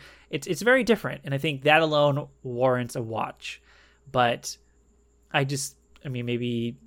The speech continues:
really to heed your expectations, don't expect a lot from it. But I would love to, to,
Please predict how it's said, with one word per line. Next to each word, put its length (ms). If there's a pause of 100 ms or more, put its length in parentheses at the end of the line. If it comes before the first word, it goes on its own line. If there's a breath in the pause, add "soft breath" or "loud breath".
(760)
really 540
to 220 (120)
heed 360
your 500 (220 loud breath)
expectations, 1080
don't 180
expect 400
a 60
lot 340
from 300
it. 240 (280 soft breath)
But 100
I 40
would 160
love 200
to, 180
to, 360